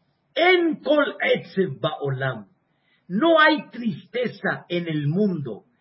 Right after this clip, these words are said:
a la persona que conoce la luz de la verdad y que sabe por dónde dirigirse. No hay tristeza." Quiero decirles algo increíble, algo fantástico.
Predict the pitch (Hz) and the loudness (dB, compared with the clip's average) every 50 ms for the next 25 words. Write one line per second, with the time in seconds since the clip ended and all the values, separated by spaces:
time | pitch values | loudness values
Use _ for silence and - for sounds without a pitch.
0 | _ _ _ _ _ - 139 147 147 151 143 - - 170 143 139 - - - - | _ _ _ _ _ -4 -4 -2 0 0 -2 -2 -2 -2 -2 -2 -4 -4 -2 0
1 | 214 240 240 208 196 175 165 160 - - _ _ _ _ _ _ - 160 160 156 | 0 0 2 0 0 0 -2 -2 -6 -14 _ _ _ _ _ _ -6 -4 -4 -4
2 | 143 - - - 165 175 170 175 180 - 196 214 220 - - 220 214 196 180 165 | -4 -6 -4 -2 0 0 0 2 4 4 4 2 0 0 2 2 2 2 2 0
3 | 156 156 156 147 196 302 381 - - - - - - - _ _ _ _ _ _ | -2 -2 -4 2 4 4 4 4 2 -2 -10 -20 -20 -20 _ _ _ _ _ _
4 | _ - 131 143 147 143 135 123 117 131 127 120 113 - 135 120 113 - - _ | _ -10 -8 -6 -4 -4 -4 -6 -6 -6 -6 -6 -6 -4 -4 -4 -4 -6 -10 _
5 | _ _ _ _ _ _ _ _ _ _ _ _ _ - 156 139 - - 151 - | _ _ _ _ _ _ _ _ _ _ _ _ _ -12 -12 -10 -8 -8 -10 -10
6 | - - - 240 311 311 233 190 147 110 - - _ _ _ _ _ _ _ _ | -8 -2 2 4 4 4 4 2 0 -4 -6 -10 _ _ _ _ _ _ _ _
7 | 180 180 156 147 139 196 226 254 226 196 180 185 147 151 151 139 139 - - - | 0 0 0 2 4 4 4 4 2 0 0 -2 -2 -2 -4 -6 -6 -8 -10 -12
8 | 151 151 139 - - - - - _ _ _ _ _ _ _ _ _ 175 190 233 | -10 -10 -10 -10 -12 -16 -20 -20 _ _ _ _ _ _ _ _ _ -2 0 0
9 | 262 226 202 208 202 156 - - 156 147 139 - - _ - 123 104 - - - | 2 2 0 0 0 -2 -4 -6 -6 -6 -8 -8 -12 _ -14 -14 -14 -16 -18 -20
10 | - _ _ _ - - - - - _ _ _ _ _ - 185 202 202 180 160 | -20 _ _ _ -6 -6 -6 -6 -8 _ _ _ _ _ 0 0 2 2 0 -2
11 | 139 - 190 208 190 180 143 - - 175 185 185 170 165 160 143 139 - 139 135 | -4 -4 -4 -4 -4 -4 -4 -6 -4 -4 -2 -2 -2 -2 -4 -4 -4 -4 -4 -4
12 | 135 - 123 107 104 95 - _ _ _ _ _ _ _ _ _ _ _ _ _ | -6 -8 -10 -12 -14 -18 -18 _ _ _ _ _ _ _ _ _ _ _ _ _
13 | _ _ _ _ _ - - 202 - 185 143 147 147 143 139 - 135 123 - - | _ _ _ _ _ -4 -2 -2 0 -2 -2 -2 -4 -4 -4 -4 -6 -8 -10 -14
14 | - _ _ _ _ | -20 _ _ _ _